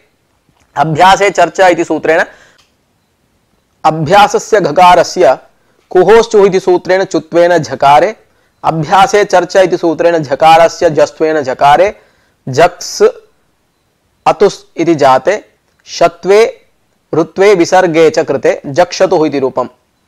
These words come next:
अत्र उत्तरखण्डस्य घस्य चर्त्वे कर्तव्ये लुप्तस्य उपधायाः हकारस्य स्थानिवद्भावे कृते सति अत्र खर्परकत्वाभावात्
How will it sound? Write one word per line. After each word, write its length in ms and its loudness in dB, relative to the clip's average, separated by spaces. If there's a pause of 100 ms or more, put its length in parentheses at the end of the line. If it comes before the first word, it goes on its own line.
(460)
अत्र 340 0
उत्तरखण्डस्य 800 0
घस्य 400 -2
चर्त्वे 460 0
कर्तव्ये 720 -2 (480)
लुप्तस्य 540 0
उपधायाः 540 4
हकारस्य 560 0
स्थानिवद्भावे 1000 0 (120)
कृते 320 0
सति 440 -4 (1600)
अत्र 360 0 (520)
खर्परकत्वाभावात् 1200 0